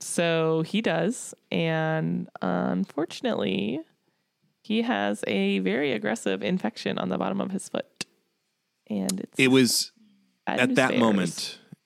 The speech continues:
Speaker 2: Yeah, not good. It was at that moment that I was like, "He's definitely gonna lose his foot." Knowing he's diabetic and knowing that there's
Speaker 1: Yeah.
Speaker 2: an infection down there, he's, it's gone. It's a, he's, he's, it's bye-bye foot time. Uh,
Speaker 1: Yeah.
Speaker 2: but for any of you who are listening who,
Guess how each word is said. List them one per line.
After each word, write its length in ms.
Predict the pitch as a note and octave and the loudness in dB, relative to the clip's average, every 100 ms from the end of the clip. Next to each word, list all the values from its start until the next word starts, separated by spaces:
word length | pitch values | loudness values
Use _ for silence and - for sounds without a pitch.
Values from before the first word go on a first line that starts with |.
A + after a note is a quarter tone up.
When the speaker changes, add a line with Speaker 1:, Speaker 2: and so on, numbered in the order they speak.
| _ | _
Speaker 2:
Yeah, 360 | G2+ E2 C#2+ - | -4 -2 -2 -2
not 320 | G2+ G2 F2+ | -2 -2 -2
good. 300 | G2+ E2 D#2 | -2 -2 0
It 60 | B2+ | 2
was 100 | C3 | 4
at 60 | |
that 160 | D3+ C#3+ | 4 4
moment 240 | C3 A#2 | 4 4
that 80 | A2 | 4
I 20 | |
was 80 | A2 | 4
like, 160 | G#2 F#2 | 2 0
"He's 240 | - A#2 | 0 0
definitely 280 | G2 G2 F#2+ | 2 0 0
gonna 100 | F2+ | -2
lose 140 | F2+ E2+ | -2 -2
his 160 | E2+ | -4
foot." 240 | - E2+ E2 | -4 -6 2
Knowing 300 | B2+ D3 E3 | 4 6 6
he's 200 | F3+ C#3+ | 6 6
diabetic 600 | A#2 A2 G2+ G2 G#2+ G#2 | 4 4 4 4 4 2
and 160 | G2 | 2
knowing 240 | F#2+ F#2 F#2 | 2 0 2
that 80 | |
there's 180 | F2 F2+ | 2 2
Speaker 1:
Yeah. 40 | F2+ | 0
Speaker 2:
an 60 | |
infection 420 | E2 F#2 F2+ - | -4 -4 -4 -2
down 200 | F#2+ F#2+ | 0 0
there, 160 | G2+ G2 | 2 0
he's, 320 | F#2 G2+ F#2 - | 0 -2 -4 0
it's 220 | A2 - | 0 2
gone. 300 | D2+ A1+ C2 | -4 -6 -8
It's 140 | F#2+ | -4
a, 40 | F#2+ | -4
he's, 220 | F#2+ G#2+ | 0 0
he's, 200 | F#2+ A2 G2+ - | 2 0 0 -4
it's 140 | G#3 | -4
bye-bye 340 | - G3+ G3 | -2 -2 -2
foot 180 | - - | -6 -10
time. 300 | - C2+ - - - - - - - - | -10 -12 -12 -20 -20 -20 -20 -20 -20 0
Uh, 260 | B2 A#2 A2 | 4 6 6
Speaker 1:
Yeah. 260 | G2+ F2 - - _ _ | 6 2 -2 -12 _ _
Speaker 2:
but 720 | G3 B3+ G3 G#2+ G#2+ D3 - | 4 6 4 4 4 2 0
for 160 | - E3 | 2 4
any 300 | E3 A3+ C#4 | 4 6 4
of 100 | F3+ | 4
you 200 | D3 C#3+ | 4 4
who 140 | C#3 | 4
are 80 | C3+ | 4
listening 520 | A#2+ B2+ C3+ B2+ A#2+ | 4 4 4 4 4
who, 520 | A#2 G#2+ B2+ B2+ B2+ | 2 4 6 6 4